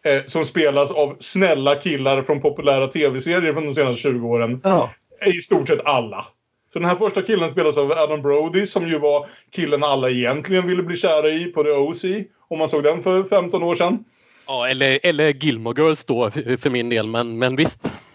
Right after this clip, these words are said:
Speaker 2: Jo, precis. Och du, du har, eh, Max Greenfield, du har Christopher Mintz-Plasse, du har Sam Richardson. Sam Richardson som,
Speaker 1: Sam Richardson som är alltid
Speaker 2: som potentiell
Speaker 1: asrolig, men han är bara
Speaker 2: våldtäktsman,
Speaker 1: lite mer
Speaker 2: liksom. Det,
Speaker 1: obehaglig.
Speaker 2: ja.
Speaker 3: Ja, men, men det är väldigt,
Speaker 2: Och,
Speaker 3: det är,
Speaker 2: och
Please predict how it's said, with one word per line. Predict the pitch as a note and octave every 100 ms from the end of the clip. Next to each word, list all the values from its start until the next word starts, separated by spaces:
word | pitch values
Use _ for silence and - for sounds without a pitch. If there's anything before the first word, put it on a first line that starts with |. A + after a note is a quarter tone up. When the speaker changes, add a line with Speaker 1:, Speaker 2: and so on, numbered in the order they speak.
| _ G#3+
Speaker 2:
Jo, | G#3+ G#3
precis. | F#3+ G3 F#3+ C3+ C3 -
Och | F3
du, | D#3+ F3
du | E3 E3
har, | C#3+ D#3 D3 C3+ -
eh, | D#3 D3
Max | D3 C#3+ -
Greenfield, | - B2+ F3 F#3+ F3+ - F#3 F3+
du | D3+
har | C3+ D3+
Christopher | D#3 - D#3 D3+
Mintz-Plasse, | C#3+ C#3+ C3+ - E3+ F3 E3+ -
du | C#3
har | A#2+
Sam | - C3+ B2+
Richardson. | C3+ G3+ - F#3+ E3+ - F#3+ F3+ F3+ F3 - - - - _ _ - - -
Sam | - F3+ F3 F#3+ E3
Richardson | A2+ - A3 A3 - E3 E3 D#3+
som, | C#3+ D3+
Speaker 1:
Sam | G3+ G#3+
Richardson | A#3 D4+ G#3+ G3+
som | F#3
är | E3+ F3 F3+
alltid | G3 E3 D3
Speaker 2:
som | F3+ F#3
potentiell | E3+ F#3 F3 D#3+ F3+ D3
Speaker 1:
asrolig, | E3 E3
men | F#3+
han | C#3
är |
bara | G#3 E3+ F#3
Speaker 2:
våldtäktsman, | G3
Speaker 1:
lite | F#3
mer | -
Speaker 2:
liksom. | - D3
Det, | - F3+ -
Speaker 1:
obehaglig. | D#3+ F3 D4
Speaker 2:
ja. | - _ _ _ D3+
Speaker 3:
Ja, | D#3+ -
men, | F3 E3+
men | F#3
det | E3+ F#3
är | F3
väldigt, | F#3 D3
Speaker 2:
Och, | G#3 D3+
Speaker 3:
det |
är, |
Speaker 2:
och | E3+